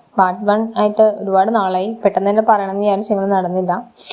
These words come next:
ഉം, അപ്പൊ കുഞ്ഞിന് പനിയായിരുന്നു, പല പല പ്രശ്നങ്ങളുണ്ടായിരുന്നു, അതുകൊണ്ടാണ് ലേറ്റ് ആയി പോയത്. അപ്പോ അധികം വലിച്ചീട്ടിലില്ലാണ്ട്, ആ, ഡെലിവറി സ്റ്റോറി പാർട്ട് ടു-ലേക്ക് തന്നെ പോവാം. <clears throat> അപ്പൊ കഴിഞ്ഞ വീഡിയോ ഞാൻ പറഞ്ഞു നിർത്തിയതെന്ന് വെച്ച് കഴിഞ്ഞാല്, നമുക്ക് അഞ്ചാം തീയതിയാണ് സ്കാനിങ് പറഞ്ഞത്.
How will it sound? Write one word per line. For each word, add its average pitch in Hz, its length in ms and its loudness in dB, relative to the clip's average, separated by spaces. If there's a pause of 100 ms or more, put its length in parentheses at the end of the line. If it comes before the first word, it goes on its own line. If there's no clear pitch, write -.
(420)
ഉം, 190 200 -8
അപ്പൊ 185 160 -2
കുഞ്ഞിന് 196 340 2
പനിയായിരുന്നു, 190 560 0
പല 180 220 2
പല 185 120 0
പ്രശ്നങ്ങളുണ്ടായിരുന്നു, 180 880 -2
അതുകൊണ്ടാണ് 180 500 0
ലേറ്റ് 170 260 -2
ആയി 175 80 2
പോയത്. 175 380 -2 (880)
അപ്പോ 226 420 2
അധികം 190 400 0
വലിച്ചീട്ടിലില്ലാണ്ട്, 220 880 0
ആ, 202 420 0
ഡെലിവറി 185 280 0
സ്റ്റോറി 208 280 0
പാർട്ട് 196 380 -2
ടു-ലേക്ക് 190 260 0
തന്നെ 196 120 0
പോവാം. 196 380 -2 (220)
<clears throat> 302 300 2
അപ്പൊ 233 140 -2
കഴിഞ്ഞ 240 340 0
വീഡിയോ 240 220 2
ഞാൻ 233 200 0
പറഞ്ഞു 208 300 2
നിർത്തിയതെന്ന് 214 360 0
വെച്ച് 202 140 -4
കഴിഞ്ഞാല്, 180 380 0 (520)
നമുക്ക് 226 280 2
അഞ്ചാം 226 540 2
തീയതിയാണ് 226 320 0
സ്കാനിങ് 208 540 -2
പറഞ്ഞത്. 180 440 0